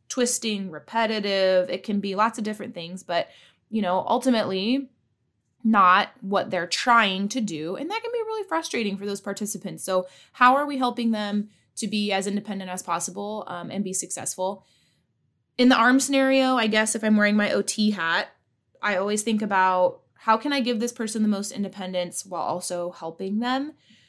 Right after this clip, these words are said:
So maybe I can help stabilize the shoulder or the elbow and let them have,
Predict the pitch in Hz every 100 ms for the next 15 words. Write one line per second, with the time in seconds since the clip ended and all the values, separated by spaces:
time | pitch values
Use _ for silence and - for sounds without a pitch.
0 | _ - 226 226 214 214 226 208 208 214
1 | 208 196 - 196 190 190 190 185 185 196
2 | - 185 175 180 196 220 - 196 190 -
3 | 165 180 208 254 349 392 _ - 202 196
4 | 190 202 190 196 202 202 196 185